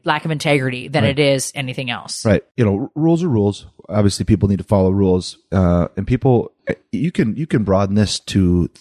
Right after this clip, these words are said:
Speaker 2: the massive scale of the world. You know, people, people do not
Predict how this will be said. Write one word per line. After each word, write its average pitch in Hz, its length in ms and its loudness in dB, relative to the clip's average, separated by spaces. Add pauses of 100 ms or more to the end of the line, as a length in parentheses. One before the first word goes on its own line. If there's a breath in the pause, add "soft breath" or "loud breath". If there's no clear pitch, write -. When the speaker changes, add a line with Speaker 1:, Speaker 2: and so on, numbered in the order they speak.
(140)
Speaker 2:
the 82 480 2 (220)
massive 95 580 -2
scale 95 640 0
of 87 180 -2
the 82 100 0
world. 87 640 -2 (220)
You 98 100 2
know, 85 120 0
people, 131 720 0 (600 loud breath)
people 143 360 2
do 101 200 0
not 104 460 0